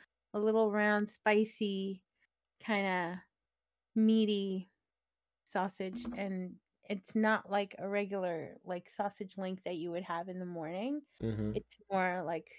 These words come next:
Speaker 1: Spanish style.
Speaker 2: Okay.
Speaker 1: Um, marinated lemon beef,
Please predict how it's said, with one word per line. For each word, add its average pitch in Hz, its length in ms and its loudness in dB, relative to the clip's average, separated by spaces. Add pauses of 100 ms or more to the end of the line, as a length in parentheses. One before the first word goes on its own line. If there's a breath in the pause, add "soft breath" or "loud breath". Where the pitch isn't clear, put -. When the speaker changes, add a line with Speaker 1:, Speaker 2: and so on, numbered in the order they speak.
(180)
Speaker 1:
Spanish 185 480 -4
style. 202 560 -4 (560)
Speaker 2:
Okay. 110 220 -4
Speaker 1:
Um, 190 580 0 (380 soft breath)
marinated 208 960 4
lemon 190 760 -2
beef, 202 320 -4